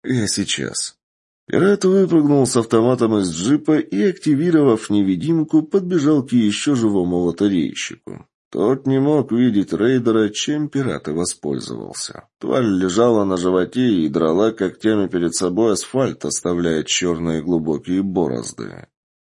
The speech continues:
Помня о довольно быстрой регенерации, закинув автомат за спину, пират поспешил проткнуть кинжалом споровый мешок.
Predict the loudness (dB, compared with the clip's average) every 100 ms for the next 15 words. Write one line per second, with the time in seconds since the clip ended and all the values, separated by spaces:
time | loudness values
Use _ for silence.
0 | -2 0 2 2 2 4 4 4 4 4
1 | 2 2 2 0 0 0 2 0 -2 0
2 | 0 0 -2 -4 -8 -10 -14 -16 -16 -8
3 | -4 -4 -2 0 0 0 -2 -2 -2 0
4 | -2 -2 -2 -2 -4 -4 -2 0 -2 -2
5 | -2 0 0 -2 -2 -2 0 0 0 0
6 | -2 -2 -2 -2 -2 -2 0 0 2 2
7 | -2 -4 -4 -2 -2 -2 -2 -4 -6 -8
8 | -10